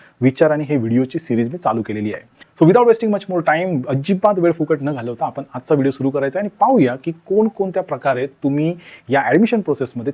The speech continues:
चुका करू शकता आणि फसू शकता आणि तुमचा पैसा आणि वेळ वाया घालवू शकता. मित्रांनो, तुम्ही इथे पाहू शकता की माझ्याकडे एक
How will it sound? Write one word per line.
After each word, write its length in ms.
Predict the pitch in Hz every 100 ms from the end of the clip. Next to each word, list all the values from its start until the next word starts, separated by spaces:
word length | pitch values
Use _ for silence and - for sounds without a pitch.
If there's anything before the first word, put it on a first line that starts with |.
| -
चुका 200 | 185 170
करू 180 | 156 160
शकता 340 | - 113 -
आणि 200 | 131 123
फसू 320 | 127 - 156
शकता 400 | 208 123 - 123 135
आणि 340 | 120 127 156 165
तुमचा 240 | 135 127 139 -
पैसा 280 | 143 143 175
आणि 160 | 151
वेळ 240 | 107 123 131
वाया 160 | 107 113
घालवू 260 | 98 107
शकता. 360 | 123 104 _ - - _ _ _ _ _ _ _ _ _ _ _ _ _ _ - -
मित्रांनो, 280 | 175 220 226
तुम्ही 160 | 220 208
इथे 100 | 208
पाहू 220 | 196 208
शकता 300 | 185 170 170
की 120 | 165
माझ्याकडे 240 | 160 170
एक 60 | 165